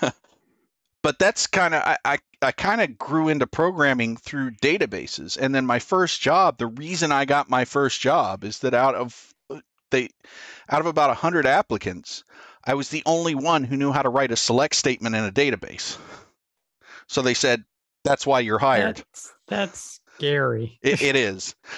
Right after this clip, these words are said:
Speaker 1: Well, I mean, to be fair, this is back in the early nineties. So,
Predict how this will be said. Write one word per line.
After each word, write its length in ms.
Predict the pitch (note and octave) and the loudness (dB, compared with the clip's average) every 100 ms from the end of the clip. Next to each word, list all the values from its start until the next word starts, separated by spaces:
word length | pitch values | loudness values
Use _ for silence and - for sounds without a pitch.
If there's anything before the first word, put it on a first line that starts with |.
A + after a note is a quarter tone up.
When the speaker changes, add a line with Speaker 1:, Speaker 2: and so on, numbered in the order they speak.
| - | -2
Speaker 1:
Well, 240 | A3 G#3+ F#3+ | 4 6 6
I 120 | F3 | 6
mean, 260 | G3 F3+ D#3 - | 2 0 0 0
to 80 | |
be 160 | G3+ F#3+ | 0 -2
fair, 560 | - G#3+ D#3+ A2+ G2 A2+ | 0 2 4 4 2 0
this 200 | D3+ F3 | 0 -2
is 100 | - | 0
back 260 | G3 F#3 | 2 2
in 80 | - | 2
the 60 | C#3 | 2
early 300 | C3+ C3+ A2 | 2 2 2
nineties. 480 | A#2 A2+ F#2 E2 E2 | 0 0 -2 -10 -6
So, 600 | - C3 A2+ G#2+ G#2 | 0 2 4 4 2